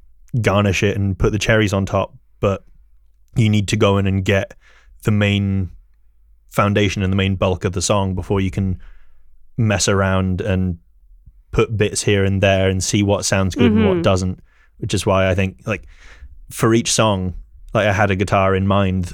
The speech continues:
Speaker 1: as to the
Speaker 2: Yep.
Speaker 1: sound, like, the sound and the tone
Speaker 2: Which one
Speaker 1: of the
Speaker 2: you
Speaker 1: song.
Speaker 2: wanted. Mm-hmm.
Speaker 1: Um, and with Plasticast, it was like, all right, I've got my Faith acoustic,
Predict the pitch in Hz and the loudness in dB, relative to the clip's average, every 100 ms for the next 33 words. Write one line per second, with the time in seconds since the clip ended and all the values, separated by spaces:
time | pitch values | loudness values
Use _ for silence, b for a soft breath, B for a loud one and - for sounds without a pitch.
0 | - 95 92 - 95 95 98 - 240 104 | -4 -2 -2 -2 -4 -2 -4 -2 2 2
1 | 92 95 - 101 101 101 110 98 95 90 | 2 -4 -4 -4 -2 -2 0 0 -2 -4
2 | 113 101 90 104 98 95 - 196 185 175 | -2 -2 0 0 0 0 0 0 2 2
3 | 175 190 170 165 - - 190 170 117 98 | 0 0 -4 -4 -14 -6 -2 0 2 2
4 | 95 98 113 101 98 95 101 92 87 - | 2 -2 -2 -2 0 0 2 2 -4 -14
5 | - - - - - 110 113 - - 95 | -20 -20 -20 -20 -2 0 0 -2 -4 -2
6 | - 107 104 101 90 - 104 - - _ | -2 0 0 0 -4 -6 -8 -10 -20 _
7 | _ - 101 92 95 - 107 101 - 107 | _ -2 0 2 0 0 2 2 2 2
8 | - 98 123 - 127 - | 2 2 2 2 -2 -4